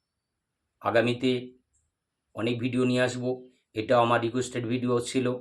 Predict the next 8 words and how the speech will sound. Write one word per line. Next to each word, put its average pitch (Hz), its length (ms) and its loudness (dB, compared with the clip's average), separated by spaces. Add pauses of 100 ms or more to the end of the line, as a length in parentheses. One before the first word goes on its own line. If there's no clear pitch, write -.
(720)
দিলাম। 113 340 4 (800)
আপনাদের 123 440 2
যদি 127 200 0
কোনো 123 220 0
দরকার 117 400 4
থাকে 127 220 0
ভিডিও 113 320 -2
বলবেন। 123 420 2